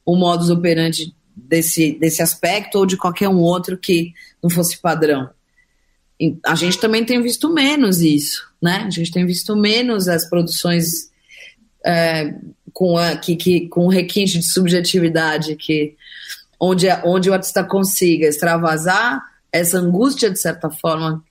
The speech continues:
que se sente, através do que ele mesmo, do, da, do que ele sabe fazer, que é a arte. Porque hoje a gente, como artista, está mais preocupada em criar uma obra que vá agradar,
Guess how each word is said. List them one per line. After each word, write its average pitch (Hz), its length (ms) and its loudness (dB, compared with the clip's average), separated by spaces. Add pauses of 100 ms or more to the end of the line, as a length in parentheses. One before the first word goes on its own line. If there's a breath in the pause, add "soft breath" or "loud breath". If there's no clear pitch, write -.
(180)
que - 80 -8
se - 180 -4
sente, 220 720 0 (340 soft breath)
através 214 480 0
do 262 80 -2
que 285 100 -2
ele 330 140 2
mesmo, 320 360 0
do, 262 180 -2
da, 226 180 0
do 254 180 0
que 262 140 0
ele 269 80 0
sabe 262 280 -2
fazer, 262 460 0
que - 140 -12
é 349 60 -2
a 339 60 -2
arte. 220 640 -4 (1300 loud breath)
Porque 202 640 2
hoje 190 320 4
a 202 40 4
gente, 220 380 0 (480)
como 190 220 2
artista, 208 420 -2
está 220 220 -2
mais 208 280 -2
preocupada 226 880 0
em 214 420 2 (520 soft breath)
criar 226 440 2
uma 214 300 0
obra 202 340 2
que - 180 -6
vá 220 280 2
agradar, 233 640 0